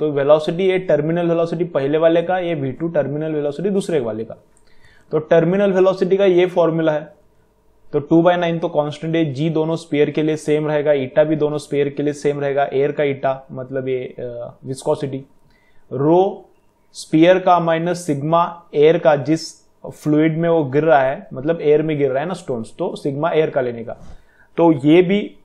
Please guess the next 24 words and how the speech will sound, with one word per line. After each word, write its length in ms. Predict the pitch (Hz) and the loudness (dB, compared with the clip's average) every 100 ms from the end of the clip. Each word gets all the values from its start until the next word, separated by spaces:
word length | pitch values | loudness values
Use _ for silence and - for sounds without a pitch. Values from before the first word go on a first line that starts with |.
| _ 156 | _ -4
कांस्टेंट 420 | 160 160 185 180 | -4 -4 -4 -2
है 60 | |
दोनों 260 | 170 151 160 | 0 0 -2
स्फीयर्स 380 | 156 151 147 143 | -4 0 0 0
के 120 | 147 | -4
लिए, 100 | 143 | -2
तो 100 | 156 | -4
फर्क 360 | 156 147 165 170 | 0 2 2 0
किधर 240 | 175 180 | 0 2
आता 200 | 175 190 | 2 0
है? 120 | 185 | 0
आर 200 | 143 147 | 2 2
में 140 | 156 156 | 2 -6
फर्क 280 | - 127 123 | -6 -6 -6
आता 180 | 113 | -8
है। 60 | 107 - _ _ _ _ _ _ _ | -12 -14 _ _ _ _ _ _ _
तो 420 | 165 180 - - _ - 143 - - _ _ _ _ 127 | 0 0 -2 -10 _ -10 -10 -10 -20 _ _ _ _ -2
velocity 580 | 147 160 160 170 185 | 4 4 4 0 0
is 20 | 190 - | 0 0
proportional 540 | 147 160 160 170 170 | 0 0 -2 -4 -2
to 100 | 170 | -2
क्या 120 | 170 160 | 2 0
आता 200 | 156 180 | 2 -2
है? 280 | 226 - | -2 -10